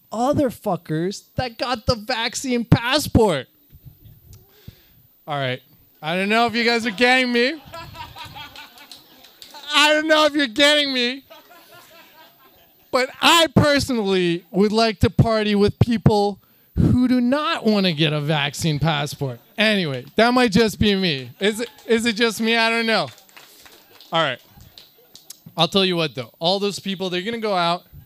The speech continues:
They're gonna see what's out there. They're gonna go see Canada. I fucking know what's going on in Canada. I don't know if you guys know. You should look at it, look it up. But they're gonna go see,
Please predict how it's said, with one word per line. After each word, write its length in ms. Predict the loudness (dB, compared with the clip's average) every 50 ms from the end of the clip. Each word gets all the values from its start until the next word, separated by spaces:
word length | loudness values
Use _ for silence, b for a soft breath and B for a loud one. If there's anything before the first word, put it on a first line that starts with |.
| b b b b b b b b b b b b -4
They're 100 | -2 0
gonna 160 | 0 0 -2
see 180 | 0 0 2 2
what's 220 | 2 2 0 0
out 280 | -2 0 0 -2 -4 -2
there. 380 | -2 -2 -2 -2 -2 -4 -4
They're 140 | -4 -4 -2
gonna 140 | -2 -2 0
go 120 | -2 -2
see 320 | -4 -4 -4 -4 -4 -4 -4
Canada. 540 | -6 -6 -6 -6 -6 -6 -8 -8 -10 -10 -8
I 100 | -10 -10
fucking 300 | -10 -12 -12 -10 -8 -8
know 460 | -8 -6 -8 -8 -8 -8 -10 -10 -14 _ -16
what's 200 | -14 -14 -14 -12
going 180 | -12 -12 -10 -10
on 140 | -10 -12
in 80 | -14 -14
Canada. 480 | -14 -14 -12 -12 -12 -14 -14 -14 -14 -14
I 40 | -14
don't 80 | -14
know 40 | -14
if 140 | -14 -14 -14
you 40 | -12
guys 220 | -12 -12 -12 -12
know. 200 | -14 -14 -12 -12
You 100 | -14 -14
should 160 | -16 -16 -14
look 180 | -14 -12 -12 -12
at 60 | -14
it, 100 | -14 -14 _ _ b b b b b b b b b b b b b b
look 160 | -14 -10 -8
it 60 | -6 -8
up. 140 | -8 -8 _ _ _ _ _ _ _ _ _ _ _ _ _ _ _ _ _ _ _ _ _ -6
But 80 | -4
they're 100 | -4 -2
gonna 160 | -2 -2 -2
go 160 | 0 0 0 -2
see, 480 | -2 -4 -6 -6 -6 -6 -8 -12 _